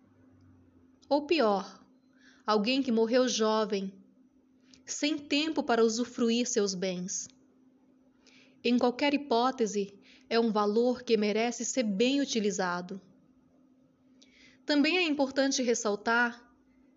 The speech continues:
que a herança passa de geração para geração. Um certo rapaz recusou a herança de seus pais. Apenas seu outro irmão recebeu tudo. Passado um tempo,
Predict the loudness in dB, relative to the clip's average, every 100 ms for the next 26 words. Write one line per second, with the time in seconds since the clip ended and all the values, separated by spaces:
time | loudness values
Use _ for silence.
0 | _ -2 2 4 4 2 -2 -4 0 2
1 | 2 0 0 0 2 2 0 -2 -2 -2
2 | 0 0 0 0 -2 -4 -6 -6 -6 -12
3 | -18 _ _ _ _ _ _ _ _ _
4 | -20 _ _ -6 -2 -2 -2 0 0 2
5 | 2 2 0 -4 -10 -4 -2 0 2 4
6 | 4 6 6 4 2 0 0 0 -2 -2
7 | -2 -2 -4 -8 -14 -18 _ _ _ _
8 | _ _ -20 -20 -12 -6 -6 -2 -2 0
9 | -2 -2 -12 -14 -10 -4 2 4 4 4
10 | 0 -2 0 2 2 0 -2 0 2 2
11 | 2 0 2 2 0 -4 -14 _ _ _
12 | _ _ _ _ _ -20 -12 -8 0 2
13 | 2 0 0 0 0 0 -4